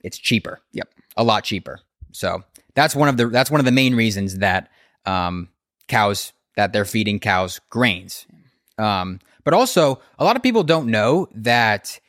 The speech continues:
Speaker 1: even when it comes to conventional milk and organic milk, where they are fed grains, the first seven to nine months of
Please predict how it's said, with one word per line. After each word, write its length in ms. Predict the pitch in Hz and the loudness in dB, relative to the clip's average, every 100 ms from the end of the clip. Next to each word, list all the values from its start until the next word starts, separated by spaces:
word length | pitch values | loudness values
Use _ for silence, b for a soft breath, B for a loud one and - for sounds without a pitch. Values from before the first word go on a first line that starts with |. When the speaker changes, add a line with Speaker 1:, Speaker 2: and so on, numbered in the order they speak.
| _ _ | _ _
Speaker 1:
even 260 | 131 156 185 | -4 0 2
when 140 | 165 | 2
it 100 | 131 | 0
comes 340 | - 127 123 - | -2 -2 -2 -6
to 640 | - 120 113 107 104 101 | -6 -2 0 0 -2 -4
conventional 600 | - 120 117 131 - 143 | -2 0 0 -2 0 0
milk 420 | 139 139 139 - _ | 0 0 0 -4 _
and 240 | 127 131 135 | 0 0 2
organic 540 | 123 110 110 127 127 | 0 2 2 0 0
milk, 320 | 131 135 - | 0 0 0
where 120 | 117 | 0
they 160 | 107 104 - | 2 0 0
are 480 | 101 101 113 120 - | 2 4 2 0 -8
fed 440 | - 113 110 101 | -6 0 0 0
grains, 540 | 95 95 92 127 208 - b b b - | -6 -6 -2 -2 -2 -6 b b b -6
the 80 | 131 | -2
first 340 | - 220 - | 2 2 0
seven 380 | - 123 131 165 | -2 0 0 0
to 100 | 143 | 0
nine 440 | 113 110 120 127 | 2 2 2 2
months 560 | 101 98 117 143 - - _ _ _ 110 | 0 -2 -4 -6 -12 -18 _ _ _ 2
of 480 | 113 131 131 - | 2 2 0 -10